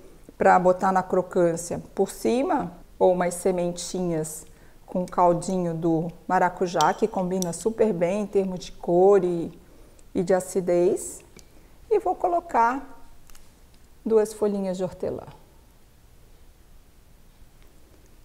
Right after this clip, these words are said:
Vou experimentar, porque não dá pra ser feliz sem provar essa delícia. Uau!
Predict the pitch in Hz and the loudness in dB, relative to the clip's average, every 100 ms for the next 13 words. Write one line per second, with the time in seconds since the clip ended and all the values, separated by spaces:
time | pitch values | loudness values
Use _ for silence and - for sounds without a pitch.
0 | - - - 277 277 285 - 320 330 480 | -20 -12 -2 12 12 12 12 2 2 6
1 | - 370 - - - - - - - - | 6 6 2 -16 -20 -20 -20 -20 -20 -2
2 | 220 226 - 226 226 226 - 339 247 226 | 0 0 4 10 10 8 0 -2 2 6
3 | 214 226 240 254 - 262 208 220 269 - | 6 6 2 2 4 4 4 2 -2 -6
4 | - - - - - - - - - - | -14 -20 -20 -18 -18 -20 -20 -18 -4 2
5 | 226 226 240 226 226 202 208 226 208 233 | 2 4 4 4 6 6 6 2 4 4
6 | 196 175 - 151 - - - - - - | 2 -2 -4 -4 -6 -20 -20 -20 -20 -20
7 | - - - - - - - - - - | -20 -20 -20 -20 -20 -20 -20 -20 -20 -20
8 | - - - - - - 214 214 - 101 | -20 -20 -20 -20 -20 -18 -14 -14 -14 -14
9 | - - - - | -12 -10 -12 -16